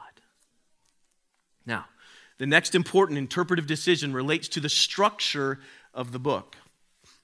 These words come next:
We need to decide, what are we actually reading? Is it a variety of Jewish proverbs just pulled together into one document?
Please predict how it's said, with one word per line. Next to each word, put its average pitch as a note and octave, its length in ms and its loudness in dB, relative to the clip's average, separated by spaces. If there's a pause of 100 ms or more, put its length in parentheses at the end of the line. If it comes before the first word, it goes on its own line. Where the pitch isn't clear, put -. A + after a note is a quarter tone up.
(760)
We B2+ 140 -6
need D3 180 0
to F3 80 0
decide, D#3 540 6 (1500)
what A#2+ 220 -8
are F#3+ 80 0
we E3+ 200 2
actually D#3+ 460 0
reading? D3+ 360 -4 (2750)
Is E3 180 2
it G#3+ 100 6
a G3+ 40 6
variety F#3 600 8
of E3+ 80 2
Jewish F3 420 0 (160)
proverbs D#3+ 600 6
just - 340 -2 (360)
pulled F#3 300 4
together D3+ 480 2
into D3+ 220 -4
one C#3 240 -2
document? F3 540 -2